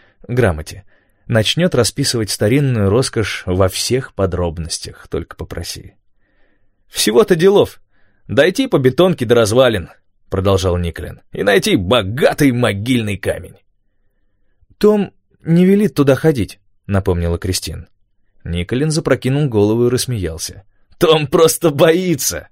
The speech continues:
объявил он, потом добавил уже серьезнее. «Это понятно, после всего, что он пережил. Но там никого нет, кроме помоечных крыс, да и те ночью спят».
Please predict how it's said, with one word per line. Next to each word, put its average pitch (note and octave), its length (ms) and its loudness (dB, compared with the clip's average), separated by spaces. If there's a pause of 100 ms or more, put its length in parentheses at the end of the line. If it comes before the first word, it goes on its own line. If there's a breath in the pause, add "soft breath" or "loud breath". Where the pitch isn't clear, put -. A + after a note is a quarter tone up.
(100)
объявил F2+ 500 -2
он, B2+ 140 0
потом F#2+ 300 0
добавил F#2+ 380 2
уже F2+ 180 -2
серьезнее. F2 600 -4 (840 soft breath)
«Это E3 180 -18
понятно, B2+ 720 0 (160)
после F#2+ 320 -2
всего, G#2+ 520 2 (340 loud breath)
что A#2 280 0
он F#2 320 -2 (100)
пережил. F#2+ 500 -2 (640)
Но F#2+ 340 -6
там A2+ 320 -2
никого A2+ 440 2
нет, G#2 400 -4
кроме F2+ 480 -2 (160)
помоечных G2+ 640 -2
крыс, A#2+ 380 0 (600 soft breath)
да G2+ 180 0
и G2 120 2
те F2 220 -4
ночью D#2+ 340 -8
спят». D2+ 320 -12